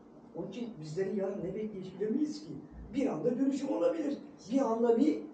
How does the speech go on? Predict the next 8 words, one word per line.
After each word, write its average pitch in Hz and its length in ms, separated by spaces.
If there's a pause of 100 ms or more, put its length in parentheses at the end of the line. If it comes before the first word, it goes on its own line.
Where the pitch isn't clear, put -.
(120)
hatta 254 300
bu 247 200
obsesyon, 262 760 (180)
obsesi 220 500
olma. 202 540 (360)
Bu 202 140
obsesi 240 400
olma. 311 580